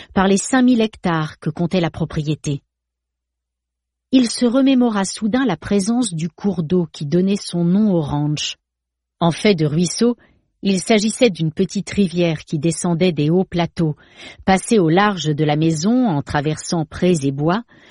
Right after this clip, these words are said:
puis s'échappait sous un pont au niveau de l'Interstate soixante-dix. Tom tenta de visionner dans sa tête les images satellitaires du ranch,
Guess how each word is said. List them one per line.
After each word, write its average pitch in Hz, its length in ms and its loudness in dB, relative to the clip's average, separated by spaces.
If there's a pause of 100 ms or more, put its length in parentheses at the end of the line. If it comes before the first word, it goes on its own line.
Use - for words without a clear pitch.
(240)
puis 202 160 -2
s'échappait 240 500 0
sous 180 300 -4
un 175 80 0
pont 247 340 0
au 170 80 2
niveau 175 360 2
de 160 120 -2
l'Interstate 180 840 -2
soixante-dix. 147 840 -6 (1300)
Tom 269 220 4
tenta 214 320 0
de 165 80 0
visionner 185 500 0
dans 151 140 -4
sa 170 180 -4
tête - 400 -6
les 156 260 -2
images 202 320 0
satellitaires 175 680 -4
du 160 100 0
ranch, 147 440 -2